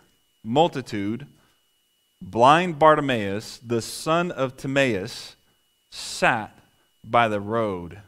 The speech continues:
begging." You know, this, this doesn't jump out to us very, very much because we are reading this story from a distance. We are reading this story from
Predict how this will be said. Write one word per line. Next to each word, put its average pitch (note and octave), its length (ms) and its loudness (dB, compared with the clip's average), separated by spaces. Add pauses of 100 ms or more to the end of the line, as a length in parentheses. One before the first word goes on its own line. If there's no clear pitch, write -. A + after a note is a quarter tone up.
(680)
begging." F2+ 380 -6 (2500)
You A#2+ 80 -2
know, C3+ 200 2
this, B2 600 -2 (360)
this D#3+ 180 0
doesn't D#3+ 340 2
jump C#3 240 0
out C3+ 280 6
to B2 160 -4
us A#2 180 0
very, A#2 380 0
very A#2 440 0
much A#2 320 -2
because B2+ 600 0
we B2+ 400 -2
are C3 120 4
reading D#3+ 460 -2
this C3+ 160 -2
story C#3 540 0
from C3+ 400 0
a A#2+ 240 -2
distance. G#2 920 -10 (1000)
We C#3+ 180 2
are C#3+ 100 6
reading F#3+ 300 0
this D#3+ 160 -2
story B2+ 720 -2
from C3 540 -2